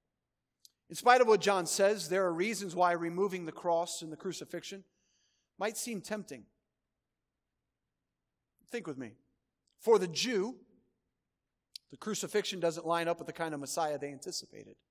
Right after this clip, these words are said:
It doesn't. In Luke twenty-four, verse twenty-one, we get a picture of that.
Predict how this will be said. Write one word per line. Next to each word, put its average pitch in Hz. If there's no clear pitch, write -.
It -
doesn't. 143
In 202
Luke 240
twenty-four, 208
verse 196
twenty-one, 196
we 196
get 202
a -
picture 226
of 143
that. 120